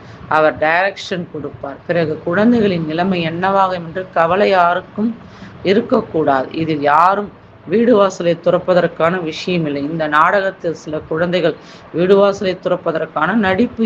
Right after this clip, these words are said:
இருக்கிறது, அவ்வளவுதான். ஒருவேளை இந்த நடிப்பு இல்லை என்றால் உங்களுக்காக என்ன சேவை இப்பொழுது உள்ளதோ அதை யார் செய்வார்கள்? இப்பொழுது விட்டு விடுவதற்கான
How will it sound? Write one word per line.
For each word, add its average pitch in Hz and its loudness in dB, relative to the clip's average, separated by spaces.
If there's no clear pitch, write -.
இருக்கிறது, 180 -4
அவ்வளவுதான். 165 0
ஒருவேளை 165 -2
இந்த 165 -8
நடிப்பு 190 -2
இல்லை 170 0
என்றால் 151 -4
உங்களுக்காக 185 0
என்ன 190 -4
சேவை 180 0
இப்பொழுது 170 -4
உள்ளதோ 175 -2
அதை 160 0
யார் 175 2
செய்வார்கள்? 170 0
இப்பொழுது 175 0
விட்டு 180 0
விடுவதற்கான 185 4